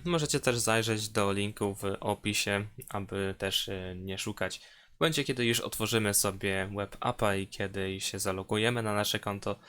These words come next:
to następnie możemy przejść w naszej centrali do ewolucji. No i tutaj powinniśmy chociażby przełączyć się na obóz treningowy, gdzie powinniśmy znaleźć aktywne obozy treningowe, ewolucje, które polegają właśnie na tym obozie.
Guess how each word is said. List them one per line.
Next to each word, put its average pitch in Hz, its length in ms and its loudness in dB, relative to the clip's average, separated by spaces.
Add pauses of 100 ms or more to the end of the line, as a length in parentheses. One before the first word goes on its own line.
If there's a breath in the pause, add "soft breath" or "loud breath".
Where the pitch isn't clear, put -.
(200 loud breath)
to - 80 -2
następnie 113 380 0
możemy 98 400 -2
przejść 104 480 0
w 98 340 -2
naszej 95 480 -4
centrali 104 720 -2
do - 480 0
ewolucji. 98 600 -2 (520 loud breath)
No 156 100 2
i 160 60 2
tutaj 143 220 0
powinniśmy 110 580 -4
chociażby 101 460 -4
przełączyć 101 480 -4
się 98 160 -2
na 92 180 -4
obóz 107 300 0
treningowy, 101 560 -2
gdzie 113 140 -4
powinniśmy 127 460 -4
znaleźć 107 400 2
aktywne 104 480 -2 (260 loud breath)
obozy 120 360 2
treningowe, 95 640 -4 (140)
ewolucje, 113 500 4
które - 180 -8
polegają 98 400 -2
właśnie 101 260 -6
na 98 100 -4
tym 104 140 -4
obozie. 104 420 0